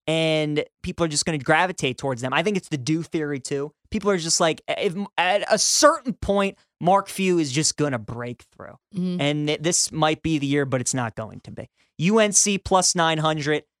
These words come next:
Speaker 1: They obviously should have won the national title last year. They were up fifteen points at halftime against Kansas. They returned four of their five starters from last year.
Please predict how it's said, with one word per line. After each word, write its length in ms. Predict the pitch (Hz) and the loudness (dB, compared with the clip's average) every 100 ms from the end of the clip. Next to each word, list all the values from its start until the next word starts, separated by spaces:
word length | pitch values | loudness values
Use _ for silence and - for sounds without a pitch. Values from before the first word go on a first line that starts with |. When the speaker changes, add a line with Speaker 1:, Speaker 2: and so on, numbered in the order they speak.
| - | 0
Speaker 1:
They 140 | 151 | 4
obviously 420 | 170 180 180 - | 6 6 2 0
should 260 | 156 - 208 | 0 2 2
have 80 | 196 | 4
won 140 | 180 | 2
the 80 | 160 | 2
national 420 | 156 156 - 151 | 0 0 0 -4
title 320 | - 147 143 | 0 0 2
last 300 | 139 135 131 | 2 0 -2
year. 100 | 143 | -2
They 80 | 139 | 0
were 80 | 139 | 0
up 140 | 135 - | 0 -2
fifteen 340 | 170 - 160 | -6 -4 -6
points 300 | 151 151 143 | -4 -4 -2
at 60 | 135 | 0
halftime 440 | 135 135 139 135 | 0 0 -2 -2
against 280 | 131 127 - | -2 -6 -6
Kansas. 480 | 139 123 120 123 - _ - | -6 -6 -6 -8 -12 _ -4
They 100 | 151 | -2
returned 380 | 160 180 165 | 0 -2 -2
four 280 | 143 175 170 | -2 0 2
of 60 | 175 | 2
their 120 | 160 | 0
five 400 | - 160 151 151 | 2 4 4 2
starters 480 | - 151 147 151 143 | 2 2 0 0 -6
from 120 | 147 | -2
last 380 | 143 139 139 - | 0 0 -2 -6
year. 260 | 139 135 | -6 -6